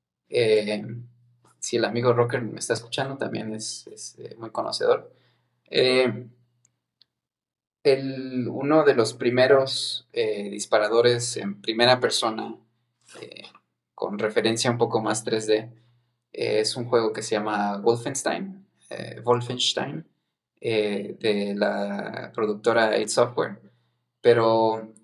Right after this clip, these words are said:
curiosamente, ese, ese disparador, eh, tiene un, un origen, o sea, un juego original, entre comillas,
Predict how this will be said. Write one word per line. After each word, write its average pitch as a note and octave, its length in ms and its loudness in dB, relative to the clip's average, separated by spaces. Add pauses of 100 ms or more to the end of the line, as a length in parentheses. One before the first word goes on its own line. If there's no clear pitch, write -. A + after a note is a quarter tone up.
curiosamente, C3+ 680 2
ese, A#2+ 600 2 (300)
ese C3+ 240 4
disparador, A#2+ 760 4 (1600)
eh, A2 360 -4
tiene B2 380 2
un, A#2 600 -2
un A#2+ 160 -2
origen, A#2+ 420 0
o A#2 60 -2
sea, B2 120 2
un B2 80 0
juego B2 340 6
original, A2+ 560 0
entre - 220 -12
comillas, - 520 -14